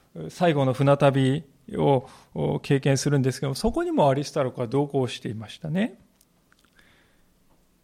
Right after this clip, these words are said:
そのローマへの旅っていうのは途中でですね、こう大嵐が来て地中海の中にね、吹き荒れる暴風でですね、船がもう漂流して、まあ、ジーピーエスもね、えー、何もない時代ですから、どこにいるのかもわからないということでね、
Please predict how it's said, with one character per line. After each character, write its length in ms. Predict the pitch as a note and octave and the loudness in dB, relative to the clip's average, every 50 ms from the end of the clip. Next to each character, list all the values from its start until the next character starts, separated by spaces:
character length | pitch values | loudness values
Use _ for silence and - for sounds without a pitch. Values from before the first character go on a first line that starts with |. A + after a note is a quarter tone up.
| _ | _
そ 160 | - - - F#3 | -6 -2 2 6
の 160 | F#3+ F#3 F3+ | 8 8 10
ロ 140 | F3+ F#3+ G3+ | 10 8 8
ー 40 | |
マ 140 | G3 F#3 E3+ | 10 8 8
へ 40 | D#3+ | 8
の 120 | D#3 D3 | 6 4
旅 220 | C#3+ D3+ D3+ D3+ D#3+ | 4 4 4 4 2
っ 40 | D#3+ | 2
て 100 | - D3+ | 2 2
い 40 | |
う 20 | D3 | 2
の 80 | C#3+ | 2
は 60 | C#3+ C3+ | 2 2
途 140 | - D3 | 0 -2
中 180 | C#3 - F3 E3+ | -2 -2 -2 -2
で 100 | D#3+ E3 | -2 -2
で 60 | D#3 | -2
す 120 | C#3 D3 D3+ | -4 -6 -6
ね、 440 | D3 D#3+ D#3+ C#3+ B2 - - - _ | -2 -2 0 -2 -2 -4 -10 -20 _
こ 280 | - D3 C3 B2+ B2+ - | -6 -4 -2 -2 -2 0
う 40 | - | 2
大 180 | D#3+ E3+ F3+ F3+ | 2 4 4 4
嵐 280 | E3 D#3+ D3+ - D3+ C3 | 4 2 0 -2 -2 -2
が 120 | C3+ B2+ | -2 -2
来 100 | C3 - | -4 -6
て 120 | - C#3 | -8 -8
地 140 | B2 - - | -8 -8 -8
中 180 | - - D3+ D3 | -6 -6 -4 -2
海 200 | - D3 C3+ B2+ | 0 0 0 0
の 60 | B2+ | 0
中 200 | C3 C3 C#3+ B2 | -2 -2 -4 -4
に 100 | A#2 A#2 | -4 -4
ね、 360 | D3 F3+ F3+ F3+ - - _ _ | -4 -6 -6 -8 -12 -20 _ _
吹 180 | - - - - | -20 -12 -4 0
き 80 | D#3 | 2
荒 80 | D3+ D3 | 4 6
れ 140 | D3+ D3+ C#3+ | 6 6 6
る 220 | C3+ C3 A#2+ - - - _ | 4 2 2 0 -6 -12 _
暴 180 | - C#3 C#3+ D#3+ | 4 6 6 6
風 220 | C#3+ D#3 D3+ D3 | 6 6 4 6
で 100 | C3+ C#3+ | 6 4
で 80 | C3+ B2+ | 4 2
す 100 | A#2 C3+ | 2 0
ね、 140 | C3 B2 A#2 | 0 0 0
船 300 | - - E3 E3+ D3 C3 | -2 -2 -2 -2 -2 -2
が 100 | B2 A#2+ | -2 -4
も 340 | B2+ D3 D3+ C3 A#2 - - | -2 -2 -2 -2 -4 -6 -12
う 20 | - _ _ | -20 _ _
漂 260 | - - - C#3+ D3 | -8 -2 0 2 2
流 160 | D3 D3+ D3+ | 4 2 0
し 120 | C#3+ - - | 0 -2 0
て、 360 | - C#3+ C#3+ D#3 - - _ _ | 0 0 0 0 -2 -10 _ _
ま 100 | B2+ B2 | -4 -4
あ、 20 | |
ジ 160 | A2+ A#2+ C3 | -2 -2 -4
ー 60 | C#3 C3+ | -4 -2
ピ 100 | - D3 | -2 -2
ー 20 | |
エ 20 | D3+ | -2
ス 100 | C#3+ - | -2 -4
も 140 | A#2+ A#2 A#2 | -6 -6 -4
ね、 220 | D3 F#3+ F#3+ F#3+ - - _ _ _ - | -4 -4 -6 -8 -12 -20 _ _ _ -16
え 320 | - D#3+ D#3+ E3 E3 D#3+ | -14 -14 -14 -14 -14 -12
ー、 40 | C#3 | -10
何 180 | B2 C3 D#3 E3+ | -8 -6 -6 -6
も 100 | D3 C3+ | -4 -2
な 160 | C#3+ D#3+ E3+ | 0 0 0
い 80 | D#3+ C3+ | 0 -2
時 120 | B2 B2 | -2 -2
代 140 | C3+ C3 A#2+ | -2 -2 -2
で 80 | A#2 | -4
す 120 | A2+ - - | -6 -8 -8
か 80 | - | -8
ら、 100 | B2+ B2+ | -6 -4
ど 120 | A#2 B2+ C#3 | -2 -2 0
こ 120 | - F#3+ | 0 2
に 180 | D#3+ C#3+ C3 B2 - - - _ _ | 2 2 0 -2 -6 -12 -20 _ _
い 60 | - C3 | -8 -6
る 100 | C3+ C3+ | -4 -4
の 100 | C3 B2+ | -6 -6
か 100 | C#3 C3 | -6 -6
も 120 | A#2+ A#2 | -6 -6
わ 60 | A2+ | -4
か 100 | A2+ B2 | -2 -2
ら 100 | A#2+ A#2+ | 0 0
な 160 | A#2 A#2 G#2+ | 0 -2 -4
い 80 | G#2 G2+ | -6 -8
と 140 | - - - | -10 -12 -12
い 20 | |
う 20 | - | -10
こ 100 | D3 C#3 | -10 -8
と 100 | - D3 | -8 -6
で 80 | C3 C3 | -6 -4
ね、 240 | C#3 E3+ F#3+ F#3+ | -2 -2 -4 -4